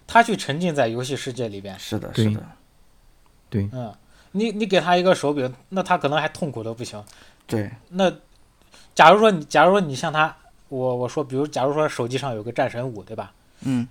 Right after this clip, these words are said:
Speaker 1: 不能叫战神五，什么？战-，战神什么？诸神黄昏。假如说手-，手游上有。
Speaker 2: 嗯。
Speaker 1: 然后你想告诉他的是，你看这个，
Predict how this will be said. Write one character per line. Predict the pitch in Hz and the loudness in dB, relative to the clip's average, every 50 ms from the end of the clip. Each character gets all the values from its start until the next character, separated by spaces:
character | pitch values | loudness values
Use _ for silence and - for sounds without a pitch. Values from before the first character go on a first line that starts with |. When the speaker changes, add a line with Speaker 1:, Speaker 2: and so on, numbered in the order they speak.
| _ _ | _ _
Speaker 1:
不 | - | -16
能 | 131 127 | -12 -10
叫 | 135 127 | -10 -10
战 | 127 139 120 | -8 -8 -8
神 | 110 123 | -8 -10
五， | 113 113 | -12 -12
什 | - - | -14 -16
么？ | 110 107 117 | -16 -16 -6
战-， | - 180 156 139 131 | -2 -2 -2 -2 -4
战 | - 165 135 117 | -6 -6 -6 -6
神 | 139 156 151 | -8 -10 -10
什 | - | -12
么？ | 135 143 135 - _ - | -14 -14 -14 -16 _ -8
诸 | 185 180 | -6 -6
神 | 151 170 175 160 | -2 -2 -2 0
黄 | 143 147 151 | 0 0 0
昏。 | 160 160 156 - - - - - - - - | 0 -2 -2 -4 -8 -18 -20 -20 -20 -6 -2
假 | 135 127 | 0 2
如 | 151 175 | 4 6
说 | 190 175 | 4 4
手-， | - - 131 131 | 4 0 -2 -4
手 | 123 - 131 120 | -4 -6 -6 -4
游 | 123 139 | -2 -2
上 | 151 165 165 143 | -2 -2 -2 -4
有。 | 120 104 98 - - _ _ | -4 -6 -8 -12 -16 _ _
Speaker 2:
嗯。 | - 127 127 123 120 127 - - - - - - - _ | -6 -4 -4 -4 -4 -6 -10 -18 -20 -20 -20 -20 -4 _
Speaker 1:
然 | 156 180 220 | 4 6 8
后 | 277 214 - - | 8 6 4 0
你 | - 175 185 262 302 | -2 0 4 4 4
想 | - - 156 139 127 | 4 4 2 2 4
告 | - 226 214 | 6 6 6
诉 | 185 - 175 | 6 4 2
他 | 170 175 180 | 2 2 2
的 | 160 | 0
是， | 139 - 170 143 - - _ _ _ - - _ _ - - - _ _ _ _ | -2 -2 -2 -4 -4 -4 _ _ _ -20 -20 _ _ -20 -20 -20 _ _ _ _
你 | 131 120 | -12 -6
看 | 156 160 135 117 | -4 -2 -2 -2
这 | - 165 | -4 -2
个， | 156 147 131 123 | 0 0 0 0